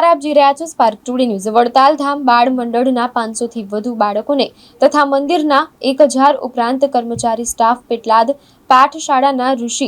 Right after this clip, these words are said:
એકસો દસ કુમારોને સ્વામિનારાયણ મંદિર દ્વારા નિઃશુલ્ક ચોપડા વિતરણ કરાયા. શ્રી સ્વામિનારાયણ મંદિર વડતાલ ધામ દ્વારા બાળ ધૂન મંડળના પાંચસો ઉપરાંત બાળકોને મંદિરના કોઠારી દેવપ્રકાશ સ્વામીના હસ્તે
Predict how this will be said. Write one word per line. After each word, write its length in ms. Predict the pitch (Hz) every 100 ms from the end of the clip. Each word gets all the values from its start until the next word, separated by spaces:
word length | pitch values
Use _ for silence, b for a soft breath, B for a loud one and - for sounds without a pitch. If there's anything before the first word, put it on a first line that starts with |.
| - b -
એકસો 260 | 262 294 269
દસ 220 | 269 320 -
કુમારોને 500 | 277 254 262 285 190 - -
સ્વામિનારાયણ 840 | 240 233 247 240 233 226 254 247
મંદિર 340 | 220 214 220 208
દ્વારા 340 | 214 233 262 - B B 262
નિઃશુલ્ક 520 | 285 339 339 349 330 330 _ _ _ -
ચોપડા 380 | 302 277 320 294
વિતરણ 400 | 269 269 254 202 220
કરાયા. 320 | 226 220 - _ _ _
શ્રી 220 | 294 302
સ્વામિનારાયણ 760 | 311 294 311 339 311 311 320 294
મંદિર 320 | 269 285 269
વડતાલ 360 | 247 247 247 247
ધામ 240 | 226 226
દ્વારા 260 | 233 220 240 - b b
બાળ 340 | 220 220 269 277 233
ધૂન 240 | 269 202 208
મંડળના 420 | 226 233 262 233 277 -
પાંચસો 320 | 247 233 262
ઉપરાંત 320 | 240 226 214 214
બાળકોને 400 | 214 269 277 262 - b b
મંદિરના 480 | 254 269 330 311 311 320
કોઠારી 400 | 302 277 269 277 302 254
દેવપ્રકાશ 580 | 254 254 240 233 247 269 254
સ્વામીના 500 | 240 226 233 240 220 220
હસ્તે 240 | -